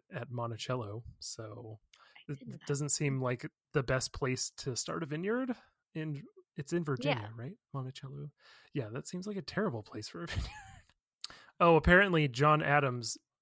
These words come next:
Speaker 1: did not like Alexander Hamilton because he wouldn't drink. He referred to him as a, quote, "insolent coxcomb."
Speaker 2: What? How do you spell
Speaker 1: Yeah.
Speaker 2: that?
Speaker 1: C O X C O M B.
Speaker 2: Coxcomb. What,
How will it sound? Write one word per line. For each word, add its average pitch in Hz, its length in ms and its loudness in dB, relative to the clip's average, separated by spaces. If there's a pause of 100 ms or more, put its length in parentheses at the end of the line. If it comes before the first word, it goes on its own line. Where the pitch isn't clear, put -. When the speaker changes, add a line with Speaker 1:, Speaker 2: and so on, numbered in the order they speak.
(160)
Speaker 1:
did 139 180 0
not - 280 2
like 139 260 2 (100)
Alexander 127 560 -2
Hamilton 151 540 -2
because 135 340 -4
he 131 100 -2
wouldn't 131 260 -4
drink. 127 400 -4
He 139 360 -2
referred 139 460 2
to 139 140 -2
him 131 200 0 (100)
as 123 300 -2
a, 113 120 -4
quote, - 460 -4 (160)
"insolent 175 640 4 (200)
coxcomb." 190 680 2
Speaker 2:
What? 740 400 4 (1040)
How - 160 0
do 208 60 -2
you 175 80 4
spell 139 200 6
Speaker 1:
Yeah. - 0 -
Speaker 2:
that? 160 200 2 (220)
Speaker 1:
C 180 360 4
O 170 100 8
X - 560 0
C 143 420 2
O 131 100 2
M 127 320 -2 (260)
B. 139 380 -2 (360)
Speaker 2:
Coxcomb. 180 840 -6 (540)
What, 285 120 -8